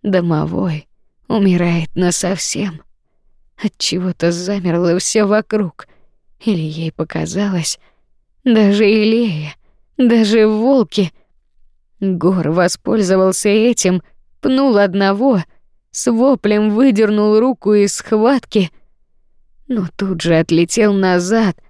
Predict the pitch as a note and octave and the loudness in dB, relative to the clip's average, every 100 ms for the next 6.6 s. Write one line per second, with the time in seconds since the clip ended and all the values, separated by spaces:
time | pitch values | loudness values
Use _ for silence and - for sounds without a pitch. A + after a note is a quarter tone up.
0 | _ _ _ - B3+ A#3 - B3 G#3+ G#3 | _ _ _ -2 0 0 0 0 2 2
1 | G#3 G#3 G#3 A3 G#3+ E3+ F#3+ G3 B3+ G#3+ | 2 2 2 2 0 0 2 2 2 2
2 | F3 F3 E3+ - - _ _ B3+ - - | 2 2 -2 -6 -20 _ _ -4 -2 -4
3 | G3+ A3 G3+ F#3+ F#3 F#3+ F#3+ E3 G#3+ A3 | 0 2 2 2 2 2 2 0 0 0
4 | - F#3 F3+ - _ A#3+ G3 G#3+ G3 G3 | 0 0 0 -6 _ -2 2 2 4 4
5 | F#3+ F3 - F#3+ - - G#3 F#3 F#3+ G3+ | 2 0 0 0 0 -2 0 4 4 4
6 | G#3+ F#3 - - E3 | 2 0 -6 -8 -8